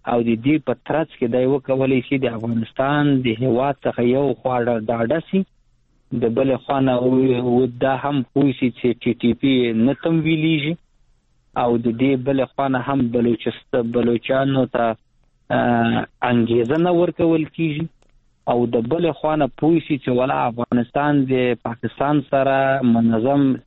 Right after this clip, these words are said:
ترانزیټي اړیکې او تجارت غواړي او د بلې خوا نه هم دوی هڅه کوي چې په مختلفو سکتورونو کې د افغانستان دپاره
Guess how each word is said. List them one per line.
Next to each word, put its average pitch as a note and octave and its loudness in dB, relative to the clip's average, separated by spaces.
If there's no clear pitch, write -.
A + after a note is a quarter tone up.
ترانزیټي A#2 2
اړیکې B2 0
او C#3+ 2
تجارت A#2 -2
غواړي F#3 0
او F3+ 2
د F3 0
بلې F#3 0
خوا F3 -2
نه E3+ -4
هم F3+ -2
دوی E3 2
هڅه D3+ -4
کوي D3+ -2
چې D3+ 2
په C#3+ -18
مختلفو C#3+ -2
سکتورونو C#3+ 0
کې C#3 -2
د C3 -2
افغانستان A#2 0
دپاره C3+ 0